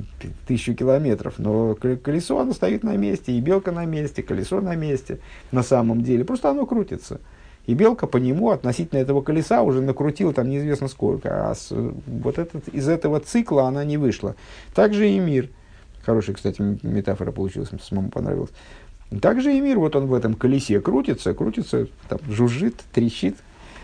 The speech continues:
э, но при этом никуда не сдвигается по существу с места.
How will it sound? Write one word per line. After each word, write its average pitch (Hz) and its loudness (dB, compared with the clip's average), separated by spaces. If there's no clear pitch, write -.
э, 107 4
но 131 2
при 160 4
этом 202 2
никуда 147 2
не 160 2
сдвигается 131 2
по 110 0
существу 123 -2
с - -2
места. 110 -2